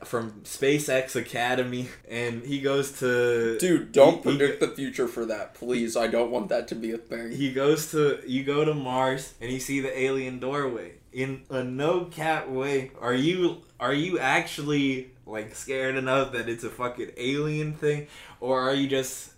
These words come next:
Speaker 1: thinking
Speaker 2: I
Speaker 1: rationally,
Speaker 2: would think
Speaker 1: like,
Speaker 2: it's an
Speaker 1: all
Speaker 2: alien thing, but I would be curious enough to investigate.
Speaker 1: Bro, what if, what if critters start coming out?
Speaker 2: Just some alien tentacles just, like, pull you in and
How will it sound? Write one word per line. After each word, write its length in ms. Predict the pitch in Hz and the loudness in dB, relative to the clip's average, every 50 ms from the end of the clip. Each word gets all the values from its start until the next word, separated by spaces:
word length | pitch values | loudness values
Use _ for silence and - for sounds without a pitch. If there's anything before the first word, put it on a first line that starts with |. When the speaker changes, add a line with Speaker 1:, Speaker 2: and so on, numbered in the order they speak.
| - - - | -20 -12 -6
Speaker 1:
thinking 300 | - 135 131 135 135 117 | -4 -4 -4 -2 -4 -4
Speaker 2:
I 40 | 113 | -4
Speaker 1:
rationally, 420 | 123 131 139 143 143 143 165 214 131 131 127 | -2 -2 0 2 6 8 10 10 10 8 6
Speaker 2:
would 60 | 127 | 4
think 120 | 131 127 | 2 4
Speaker 1:
like, 100 | 120 120 - - | 6 6 6 6
Speaker 2:
it's 80 | - | 6
an 80 | 233 - | 6 4
Speaker 1:
all 100 | - 151 | 6 6
Speaker 2:
alien 460 | 156 160 170 180 202 208 208 202 202 | 6 6 6 6 6 4 2 2 4
thing, 340 | 202 214 214 214 220 226 220 - - - - | 4 4 4 4 2 0 -2 -6 -10 2 4
but 200 | - 170 160 - | 6 6 6 4
I 140 | - 151 165 | 2 2 6
would 180 | 175 180 175 175 | 6 6 6 6
be 200 | 180 175 170 123 | 4 -2 -4 -4
curious 560 | - - - 147 135 143 151 156 160 160 - | -6 -2 0 2 2 4 4 2 2 2 0
enough 300 | 165 160 160 160 156 - | 0 0 0 -2 -4 -4
to 180 | - 156 131 | -2 0 0
investigate. 800 | 123 117 113 107 110 107 107 - - - 113 101 92 87 - - - _ _ - | 0 0 0 0 -2 -2 -2 -4 -10 -12 -12 -12 -10 -12 -14 -16 -18 _ _ -14
Speaker 1:
Bro, 320 | - 113 110 117 113 110 | -10 -6 -4 -2 -2 0
what 200 | 107 113 127 135 | 0 0 0 0
if, 260 | 156 147 147 - - - - - - - - - - | -2 -4 -6 -10 -14 -18 -20 -20 -20 -20 -20 -20 -14
what 220 | - 110 113 131 139 | -8 -6 -4 -2 -2
if 280 | 131 - - - - - - - 127 | -2 -4 -8 -12 -14 -16 -18 -18 -18
critters 560 | - - - 131 127 127 127 127 123 123 - | -10 -2 2 2 4 4 4 2 2 0 -4
start 300 | - 123 117 117 113 - | -4 -2 -2 -2 -2 -2
coming 340 | - 120 117 117 120 113 113 | -2 -4 -4 -4 -4 -6 -4
out? 300 | 113 117 113 98 - - | -4 -4 -4 -6 -8 -10
Speaker 2:
Just 160 | - 131 - | -10 -6 -4
some 200 | - 147 - - - - - | -4 -4 -4 -6 -10 -4 -2
alien 360 | 120 123 135 139 135 123 113 | 0 2 2 2 0 -2 0
tentacles 440 | - 127 123 123 113 117 110 107 107 | 0 0 0 2 0 0 -2 -4 -4
just, 220 | - 110 104 - | -6 -8 -6 -2
like, 220 | 113 104 98 90 - - - _ | -2 -2 -2 -4 -10 -18 -20 _
pull 200 | - - 123 123 123 | -2 0 0 2 0
you 180 | 123 120 113 | 0 -2 0
in 240 | 110 113 113 113 107 | 0 0 0 -2 -2
and 220 | 101 101 104 110 | -4 -6 -10 -12